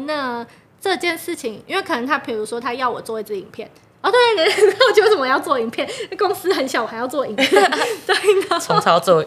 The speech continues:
Speaker 2: 就业。
Speaker 1: 对，然后我就会，就是他大概只有给我两天吧，我就说这个做不完，哦，我是要做那种动画的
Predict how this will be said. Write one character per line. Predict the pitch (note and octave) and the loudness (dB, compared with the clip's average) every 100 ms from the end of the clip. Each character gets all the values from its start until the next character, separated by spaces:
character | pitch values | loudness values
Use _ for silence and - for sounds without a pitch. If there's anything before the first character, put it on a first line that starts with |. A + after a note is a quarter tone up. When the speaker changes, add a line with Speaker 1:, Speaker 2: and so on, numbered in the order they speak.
| - | 0
Speaker 2:
就 | G3+ D3+ | 2 4
业。 | D3+ D#3 F3 - - - D#3+ | 2 0 -2 -10 -20 -12 -4
Speaker 1:
对， | F4+ B3+ - - | -4 -4 -10 -4
然 | F4+ | 2
后 | G#4+ | 2
我 | |
就 | G4 | 4
会， | G#4+ G#4+ - - _ | 0 0 -6 -18 _
就 | - | -2
是 | A4 | 0
他 | A#4 G#4+ | 2 2
大 | G#4 F#4+ | 0 -2
概 | F#4 | -2
只 | F4 - C#4 | -6 -8 -4
有 | C#4 C4 | -4 -4
给 | B3 | -2
我 | A#3+ A#3 A3+ | -2 -2 -4
两 | A#3 A3 A#2 A3 | -4 -6 -8 -12
天 | C4 A3 A3+ | -10 -10 -10
吧， | - - - _ _ - | -10 -10 -12 _ _ -8
我 | |
就 | D4+ G#4 | -4 -2
说 | A4 | -2
这 | G4+ | -2
个 | F4+ C#4+ | -4 -6
做 | D#4+ | -6
不 | B3+ C#4 A3 | -6 -6 -8
完， | - - - | -10 -16 -16
哦， | B3+ | -10
我 | B3+ | -6
是 | C4+ | -4
要 | D4 | -4
做 | - C4+ - - _ | -4 -6 -6 -14 _
那 | C4+ B3+ | -10 -8
种 | A3+ - - _ _ _ - | -8 -14 -20 _ _ _ -4
动 | C4 A3 | -4 -4
画 | - A#3+ - | -8 -8 -8
的 | - | -14